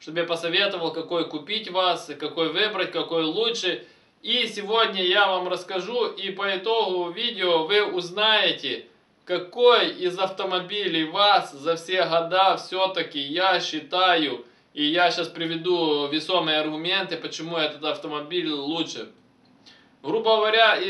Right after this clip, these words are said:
история выпуска автомобилей ваз уже занимает, э, полвека, э, и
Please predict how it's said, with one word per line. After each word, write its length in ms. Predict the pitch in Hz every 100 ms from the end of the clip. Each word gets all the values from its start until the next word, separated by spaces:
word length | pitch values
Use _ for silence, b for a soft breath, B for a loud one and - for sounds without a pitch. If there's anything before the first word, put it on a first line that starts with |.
| 196
история 840 | 185 - 208 202 185 180 175 170 170
выпуска 480 | 185 196 175 180
автомобилей 600 | 180 - 185 180 196 196 180
ваз 420 | 180 190 180 151
уже 380 | 143 151 175 156
занимает, 720 | 165 170 175 175 160 143 139
э, 340 | 151 147 139 - -
полвека, 960 | 180 165 151 175 196 190 156 131 - b b b b _
э, 600 | 143 143 139 135 135 135 135
и 460 | 196 208 180 -